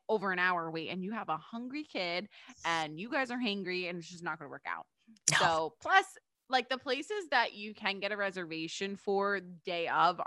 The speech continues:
Speaker 1: are, like, I don't wanna say they're not the best, but
Speaker 2: They're
Speaker 1: they're
Speaker 2: quick
Speaker 1: not the
Speaker 2: service.
Speaker 1: best. <laughs> Yeah.
Speaker 2: Yeah.
Speaker 1: They're not the best, but they're not the best. Like, you know, if you want Be Our Guest, you need to get that in advance.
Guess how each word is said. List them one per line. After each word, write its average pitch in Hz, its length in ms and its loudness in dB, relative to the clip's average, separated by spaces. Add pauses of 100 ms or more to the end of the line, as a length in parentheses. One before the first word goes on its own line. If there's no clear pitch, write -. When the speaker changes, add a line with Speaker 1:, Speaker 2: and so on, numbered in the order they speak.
Speaker 1:
are, 180 160 4
like, 196 260 -6 (380)
I 269 40 2
don't 330 80 4
wanna 349 160 4
say 330 120 -2
they're 262 140 2
not 233 240 4
the 220 60 0
best, 202 500 2
but 202 160 0 (100)
Speaker 2:
They're 320 100 12
Speaker 1:
they're - 20 4
Speaker 2:
quick 214 220 10
Speaker 1:
not - 40 0
the - 60 0
Speaker 2:
service. 160 480 8 (180)
Speaker 1:
best. - 20 4
<laughs> - 600 -2
Yeah. 226 100 0
Speaker 2:
Yeah. 220 360 12
Speaker 1:
They're 415 100 8
not 403 200 8
the 359 100 4
best, 359 360 8
but 294 140 8
they're 220 100 6
not 190 160 6
the 196 60 -6
best. 180 260 0 (160)
Like, 214 340 6 (440)
you 381 160 8
know, 262 160 12
if 247 100 6
you 359 140 12
want 339 180 12
Be 294 140 8
Our 262 120 12
Guest, 240 540 8
you 247 160 4
need 240 200 4
to 254 140 -8
get 190 200 -8
that 170 180 -4
in 190 80 -12
advance. 143 480 -12